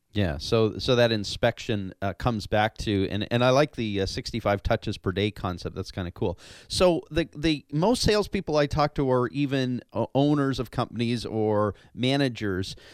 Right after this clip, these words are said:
uh, are quite fine and seem to be okay if they've got someone in their Salesforce, uh, setup, if they've got someone in their C R M, if they've got someone in their,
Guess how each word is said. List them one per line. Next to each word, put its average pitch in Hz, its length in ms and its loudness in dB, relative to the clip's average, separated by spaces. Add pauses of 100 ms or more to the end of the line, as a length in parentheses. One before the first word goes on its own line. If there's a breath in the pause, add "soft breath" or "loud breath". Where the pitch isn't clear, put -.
(220 soft breath)
uh, 98 240 0
are 113 140 2
quite - 460 0
fine 120 640 0
and 117 180 -4
seem 180 260 -2
to 156 80 0
be 127 160 2
okay 123 380 0
if 113 280 -2
they've 110 200 -2
got 127 260 0
someone 165 520 0
in 135 320 2
their 123 400 4 (120)
Salesforce, 131 1000 0
uh, 104 80 -6
setup, 113 480 2
if 98 100 -4
they've 101 140 -4
got 101 160 -2
someone 123 320 -2
in 110 240 -4
their 104 180 -2
C 127 220 0
R 113 160 2
M, 113 180 0
if 101 120 -4
they've 107 120 0
got 104 160 -2
someone 117 340 0
in 107 300 -2
their, 98 280 0